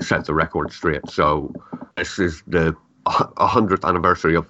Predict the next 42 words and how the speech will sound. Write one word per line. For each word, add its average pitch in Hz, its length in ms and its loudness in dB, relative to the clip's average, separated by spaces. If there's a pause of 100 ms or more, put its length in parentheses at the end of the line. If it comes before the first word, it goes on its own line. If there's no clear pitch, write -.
(120)
of - 180 -4
Korean 85 260 2
cinema. 80 280 0
The 78 60 -4
first 82 240 0
film 82 260 2
was 78 260 -4 (420)
released 85 420 0
in 76 160 -6 (140)
nineteen 85 440 0
nineteen. 82 440 0 (640)
It 92 220 0
seemed 85 320 2
to 95 80 -2
me, 87 420 2
you 90 100 2
know, 80 240 2
to 82 120 -4
c-, - 60 -12 (760)
cover, 80 580 2 (160)
try 82 200 2
and 80 100 -2
cover 85 300 0
maybe 82 200 -2
a 80 60 -2
hundred 80 280 -4
films 78 400 -2
for - 160 -10
the 73 80 -8
hundred 73 280 -4
years. 76 260 -2
So 80 340 2 (240)
it's 87 120 -2
a 98 40 -2
bit 110 140 2
involved, 85 400 4
and 78 100 2
it 73 60 -2
was 82 120 -4
going 85 220 4
great, 82 300 2 (140)
and 156 200 0